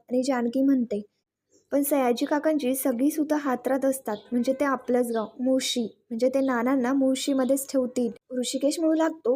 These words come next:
"उद्यापासूनच मी नानांना शोधण्याचं काम सुरू करतो, मला बाकी दुसरीकडे जाता नाही येणार, पण मी मुळशीत तर नक्कीच शोधू शकतो." जानकी म्हणते, "फक्त मी नाही,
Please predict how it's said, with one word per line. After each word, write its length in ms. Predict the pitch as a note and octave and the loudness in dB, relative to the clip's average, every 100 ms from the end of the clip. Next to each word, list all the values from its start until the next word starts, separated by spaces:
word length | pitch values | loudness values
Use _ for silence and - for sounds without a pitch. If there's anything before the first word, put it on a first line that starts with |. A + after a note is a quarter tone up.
| - | 0
"उद्यापासूनच 600 | B3+ C4 D4 C#4 - - | 0 0 0 -2 -4 -8
मी 80 | E4 | -4
नानांना 420 | D#4+ A#3 B3 C4+ D4+ | -2 0 0 0 0
शोधण्याचं 540 | D4+ C4+ C4 C4+ C4 B3+ | 2 2 2 0 -2 -2
काम 180 | C4+ C#4 | 0 0
सुरू 240 | C#4 C4 | 0 0
करतो, 400 | B3+ A3 G#3 G3+ G#3 _ _ - | 0 -2 -2 -6 -10 _ _ -6
मला 160 | A#3+ B3+ | -2 0
बाकी 300 | B3+ B3+ D4 | 0 0 -2
दुसरीकडे 520 | C4 B3+ D4+ D4+ D4+ D4 | 0 0 0 2 2 2
जाता 280 | B3 A#3+ | 0 -2
नाही 140 | B3 B3+ | 0 2
येणार, 200 | A#3 G3+ - - | 0 -4 -12 -12
पण 80 | A#3+ | -2
मी 100 | C4 | 0
मुळशीत 380 | B3+ B3 - D4+ D4+ | 2 0 -2 -4 -2
तर 80 | D4 | 0
नक्कीच 400 | C4+ - C#4+ - | -2 -2 -4 0
शोधू 180 | B3+ B3 | -2 0
शकतो." 380 | B3 - - G#3 _ B3 | -4 -6 -10 -14 _ -2
जानकी 400 | B3+ A#3+ B3 D#4 | 0 0 2 2
म्हणते, 380 | E4+ D#4 A#3+ B3 D#4 | 2 0 0 0 0
"फक्त 260 | D4+ - | -2 0
मी 260 | D4+ C#4+ C#4+ | 2 4 2
नाही, 180 | C4 | 0